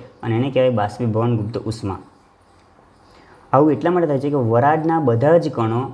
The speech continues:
આ જે અંદર જે વરાળ નીકળે છે મિત્રો, એ વરાળના બધા જ કણો પાણીના જે કણો છે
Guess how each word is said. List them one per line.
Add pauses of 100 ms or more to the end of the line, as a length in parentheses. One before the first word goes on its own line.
આ
જે
અંદર
જે
વરાળ
નીકળે
છે
મિત્રો, (280)
એ
વરાળના
બધા
જ
કણો (440)
પાણીના
જે
કણો
છે